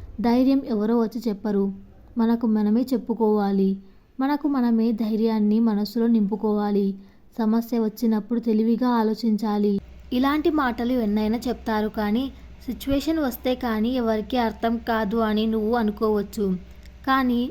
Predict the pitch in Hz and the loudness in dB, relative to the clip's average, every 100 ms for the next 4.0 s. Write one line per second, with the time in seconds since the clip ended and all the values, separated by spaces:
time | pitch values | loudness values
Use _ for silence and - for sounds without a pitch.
0 | - - - 233 214 214 240 226 220 240 | -8 -20 -6 -2 0 0 0 -2 -2 -2
1 | 220 214 240 240 247 214 233 269 277 269 | -2 -2 -4 -4 -2 0 0 0 0 0
2 | 226 214 240 240 240 240 226 233 226 208 | 0 -2 -2 -4 -2 -2 0 0 -2 -2
3 | 208 247 233 220 214 233 220 226 220 226 | -4 -2 -2 -2 -4 -4 -2 0 2 2